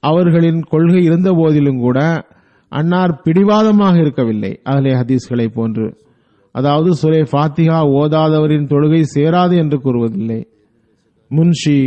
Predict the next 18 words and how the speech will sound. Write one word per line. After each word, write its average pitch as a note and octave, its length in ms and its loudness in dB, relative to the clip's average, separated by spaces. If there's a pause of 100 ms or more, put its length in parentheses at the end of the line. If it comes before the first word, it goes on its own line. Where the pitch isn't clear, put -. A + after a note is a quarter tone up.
(180)
ருஷ்திம் F3 500 0
அலி D#3 160 2
சாஹிபின் C3+ 560 -2 (260)
ஒரு C#3 240 0
கேள்விக்கான D3+ 640 0 (100)
பதிலில் D3 460 0 (140)
ஹதரத் C#3 400 -2
மசீமது C#3 500 -2
அலி C3 120 0
இஸ்லாம் C3 440 -4
ஒரு B2 200 -2
கடிதத்தில் C3+ 680 -2
எழுதினார்கள், A#2+ 720 -2 (1000)
"பின்னால் G3 500 2
தொழக்கூடியவர் D#3 920 0
சூரே D#3+ 340 0
ஃபாத்திஹா C#3+ 560 0 (120)
ஓதாவிட்டால் C3 880 0